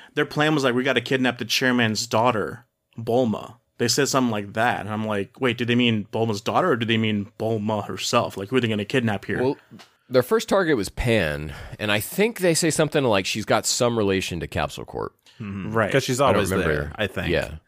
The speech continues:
Speaker 2: And then, yeah, then Goku, they think, <laughs> is an illegitimate
Speaker 1: Illegitimate
Speaker 2: love
Speaker 1: child,
Speaker 2: child,
Speaker 1: which is
Speaker 2: which is
Speaker 1: so great.
Speaker 2: like, y-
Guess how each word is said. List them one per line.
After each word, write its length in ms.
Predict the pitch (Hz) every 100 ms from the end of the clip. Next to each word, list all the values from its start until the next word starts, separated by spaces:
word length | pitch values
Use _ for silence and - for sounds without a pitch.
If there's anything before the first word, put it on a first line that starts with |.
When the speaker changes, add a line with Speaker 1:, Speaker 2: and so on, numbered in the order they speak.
| _ -
Speaker 2:
And 120 | 92
then, 300 | 92 85 80 - -
yeah, 280 | 101 92 82
then 180 | 95 98
Goku, 360 | 98 - 104
they 100 | 92
think, 260 | - 101 92
<laughs> 400 | - - 480 -
is 220 | 170 123
an 140 | 131 -
illegitimate 460 | 135 131 127 135 139 139
Speaker 1:
Illegitimate 120 | 147
Speaker 2:
love 120 | 147 123
Speaker 1:
child, 440 | 127 110 117 113
Speaker 2:
child, 80 | 110 123
Speaker 1:
which 40 |
is 180 | 117 117
Speaker 2:
which 80 | 120
is 60 |
Speaker 1:
so 60 | 113
great. 540 | 110 104 104 104 -
Speaker 2:
like, 320 | 156 151 147 - - -
y- 140 | -